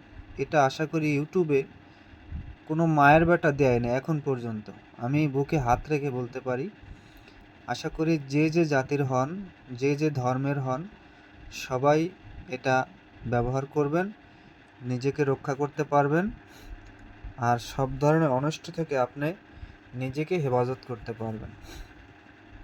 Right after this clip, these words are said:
এই মন্ত্রটা খুবই কিন্তু পাওয়ারফুল, আমি এটা নিজে অ্যাপ্লাই করি,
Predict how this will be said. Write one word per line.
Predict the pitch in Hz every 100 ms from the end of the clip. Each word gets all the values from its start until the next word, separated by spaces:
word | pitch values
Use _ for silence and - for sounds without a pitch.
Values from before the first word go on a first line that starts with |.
| - - - - - - - - - - - - - - - -
এই | 143 156 180
মন্ত্রটা | 185 156 151 160 156 165
খুবই | - 160 143 147
কিন্তু | 156 151 147 160 143
পাওয়ারফুল, | 123 127 131 - 156 208 - - - - - - - - -
আমি | 123 139 143
এটা | 151 147
নিজে | 143 135
অ্যাপ্লাই | 147 131 135 135
করি, | 131 143 180